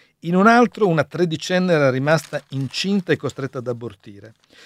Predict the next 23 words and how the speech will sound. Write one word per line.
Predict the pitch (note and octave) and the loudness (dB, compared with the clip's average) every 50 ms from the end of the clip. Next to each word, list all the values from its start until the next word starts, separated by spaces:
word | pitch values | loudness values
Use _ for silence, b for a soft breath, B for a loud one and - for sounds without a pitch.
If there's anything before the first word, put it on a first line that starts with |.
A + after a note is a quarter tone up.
| B B B B | B B B B
Un | B F3 E3+ D#3+ | B 2 2 4
terzo | - B3 A#3 - - F#3 | 4 4 4 4 0 -4
file | - - G#3 G#3+ | 0 2 2 4
descrive | G#3 F#3 D3+ - - G#3 G3+ F3+ F3+ - _ | 4 2 0 -2 -4 -4 -2 -2 -2 -4 _
un'asta | - E3 D#3 E3 F3 G#3 A3 A#3 A3 - - - - - C3+ | -4 -2 2 4 4 6 4 4 2 0 -6 -12 -10 -8 -8
di | E3+ C#3+ C#3 | -6 -4 -2
minorenni | C3 C3+ C#3 C3+ C3+ C#3 D#3 E3+ G3 G#3 G#3 G#3 G#3 G3+ F3+ - | -2 0 0 0 2 2 4 4 4 4 4 4 4 2 0 -2
a | - B2 | -8 -14
cui | - - D3+ | -8 -4 0
aveva | D3+ D3+ D3+ D3+ | 2 4 4 2
partecipato | - - A2+ - - A#2+ - C3 - - D3 C#3+ - C#3+ | 2 -4 -12 -10 -10 -10 -10 -6 -2 -2 -2 -2 -2 -6
il | A#2 | -6
tycoon. | - - C3+ C3 - - G3 F3+ D3+ B2+ G#2+ F#2 F#2+ _ _ _ _ _ b b b b b b b b b b b | -4 -2 -4 -4 -2 0 2 4 4 4 2 -4 -12 _ _ _ _ _ b b b b b b b b b b b
Jeffrey | b - A#2+ F#3+ G3 - - E3 G3+ | b 0 2 2 2 2 2 2 2
Epstein | A3 G3+ - A3 F3 | 2 2 2 -2 -2
portava | - D#3 C#3 - - F#3+ F#3 F3+ | -2 -2 -2 0 2 2 2 4
le | E3 D#3+ | 2 2
bambine | D3+ C3 E3 D3+ D3+ D3+ D3+ D3 F3 G#3 A3+ A#3 A3+ A#3 A#3 A#3 - _ _ _ _ _ _ _ _ | 0 0 0 -2 -2 -2 -2 0 2 2 4 4 4 2 0 -2 -6 _ _ _ _ _ _ _ _
e | - - - _ | -20 -20 -20 _
Trump | - - F3+ G3 G#3 G#3+ A3 G#3 - A3 | -6 2 4 4 4 4 2 -2 -6 -6
le | - D3+ D3 | -2 -2 -2
metteva | D3+ C#3+ _ - E3 D#3 D3+ | -2 -4 _ -8 -6 -4 -2
all'asta. | D#3 D#3+ E3+ F#3 E3+ C#3+ - - _ _ _ | 2 4 4 4 4 4 0 -6 _ _ _